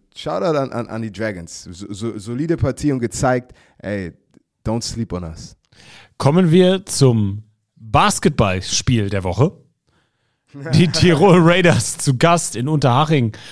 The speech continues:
Speaker 2: bei den Munich Ravens. Endstand neunundfünfzig zu achtunddreißig für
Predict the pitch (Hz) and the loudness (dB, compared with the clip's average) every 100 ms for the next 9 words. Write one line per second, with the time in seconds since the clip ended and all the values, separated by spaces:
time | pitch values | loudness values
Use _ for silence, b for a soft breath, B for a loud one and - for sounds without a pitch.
0 | B _ 120 135 131 117 123 139 131 104 | B _ -2 0 2 2 4 4 2 -2
1 | 104 135 127 123 - - 131 - - 107 | 0 0 2 0 -2 -2 -2 -2 0 -2
2 | 85 - b b - 95 120 123 113 139 | -2 -12 b b -6 -2 2 2 4 4
3 | 139 135 127 117 - 147 170 160 - - | 4 4 4 0 0 0 0 -4 -10 -4
4 | 165 - - - - _ 131 143 - 143 | -2 -4 -8 -12 -12 _ -4 -4 -6 -2
5 | 127 113 104 101 139 135 143 131 - - | -2 0 -2 0 -2 -4 -4 -6 -8 -2
6 | 165 220 | 0 0